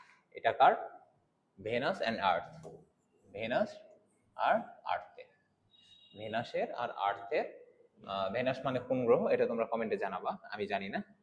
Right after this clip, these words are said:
but আমি জানি ওটা একটা গ্রহ, ঠিক আছে? তো ভেনাস আর আর্থের হচ্ছে, আহ, দূরত্বের রেশিওটা দেওয়া আছে। পৃথিবীর, এটা তো পৃথিবীতে এক বছর সমান তিনশো পঁয়ষট্টি দিন।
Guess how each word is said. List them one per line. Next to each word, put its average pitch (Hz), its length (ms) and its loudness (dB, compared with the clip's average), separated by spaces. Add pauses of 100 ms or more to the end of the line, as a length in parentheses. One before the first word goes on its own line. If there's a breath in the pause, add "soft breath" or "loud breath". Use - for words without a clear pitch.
but 123 140 4
আমি 123 120 0
জানি 104 200 2
ওটা 104 140 2
একটা 104 180 0
গ্রহ, 104 360 2
ঠিক 120 200 2
আছে? - 400 0 (460 soft breath)
তো - 60 -6
ভেনাস 117 340 0
আর 156 80 6
আর্থের 135 400 2
হচ্ছে, 135 300 0 (160)
আহ, 98 580 2
দূরত্বের 117 300 -2
রেশিওটা 117 400 2
দেওয়া 107 220 4
আছে। - 160 -4 (160)
পৃথিবীর, 127 320 -4 (300)
এটা 95 200 -4
তো 110 120 -6 (160)
পৃথিবীতে 104 420 -10
এক 95 140 -2
বছর 95 300 -8
সমান 104 300 -6
তিনশো 104 240 -8
পঁয়ষট্টি 107 360 -6
দিন। 214 160 -10